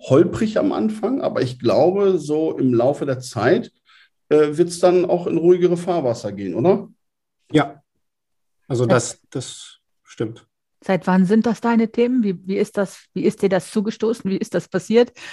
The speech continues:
Speaker 3: dass du so tief in Steuerberatungs-, äh, Beratung steckst?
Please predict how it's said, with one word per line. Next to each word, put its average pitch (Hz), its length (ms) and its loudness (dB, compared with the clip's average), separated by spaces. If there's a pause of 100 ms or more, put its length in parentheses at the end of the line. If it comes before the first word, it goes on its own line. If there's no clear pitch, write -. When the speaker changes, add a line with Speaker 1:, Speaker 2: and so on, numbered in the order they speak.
(160)
Speaker 3:
dass 202 180 0
du 196 100 -4
so 196 140 2
tief 196 240 2
in 185 100 -2
Steuerberatungs-, 202 960 -2 (140)
äh, 185 160 4
Beratung 196 420 0
steckst? - 380 -10